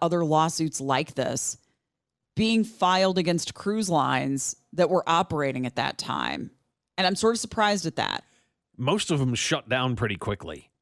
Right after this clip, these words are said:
Speaker 1: Yeah.
Speaker 2: Um, you know, as, as soon as you started to get word that one ship was out there that had a whole bunch of covid cases,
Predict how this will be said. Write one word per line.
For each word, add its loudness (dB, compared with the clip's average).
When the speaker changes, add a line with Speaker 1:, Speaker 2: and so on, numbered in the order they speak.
Speaker 1:
Yeah. 4
Speaker 2:
Um, -6
you 0
know, 2
as, 0
as 0
soon 2
as 0
you 2
started 0
to -2
get -2
word 0
that -4
one -2
ship -2
was 2
out 0
there 0
that -2
had -2
a -8
whole -2
bunch -2
of -2
covid 0
cases, 0